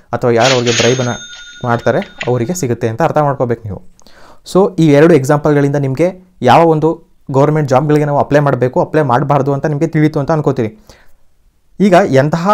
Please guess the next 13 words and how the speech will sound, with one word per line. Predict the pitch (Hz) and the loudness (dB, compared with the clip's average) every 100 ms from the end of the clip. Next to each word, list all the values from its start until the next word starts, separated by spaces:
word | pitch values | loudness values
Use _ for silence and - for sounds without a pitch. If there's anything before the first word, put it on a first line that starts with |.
| 214 | 2
ಜಾಬ್‌ಗಳಿಗೆ | 151 165 175 170 | 2 2 2 2
ಅಪ್ಲೈ | 127 175 | 2 4
ಮಾಡಬೇಕು | 160 151 147 143 156 | 4 4 2 2 0
ಅನ್ನೋದೇ | 127 143 147 | 0 0 2
ಆದರೆ | 123 107 123 196 - - | 2 2 0 -4 -10 -4
ನೋಡಿ, | 135 131 | 0 0
ಅವರು | 147 170 | 2 0
ಸೆಲೆಕ್ಷನ್ | 180 143 151 214 214 | 2 0 0 -2 -2
ಪ್ರೊಸೀಜರ್ನ | 180 131 185 - 165 | -2 -2 0 2 0
ಯಾವ | 156 131 | 0 0
ರೀತಿ | 160 156 | 0 0
ಇಟ್ಟಿರ್ತಾರೆ | 143 131 127 | -2 0 0
ಅಂದರೆ, | 120 127 131 - - - | 0 -2 -4 -6 -18 -20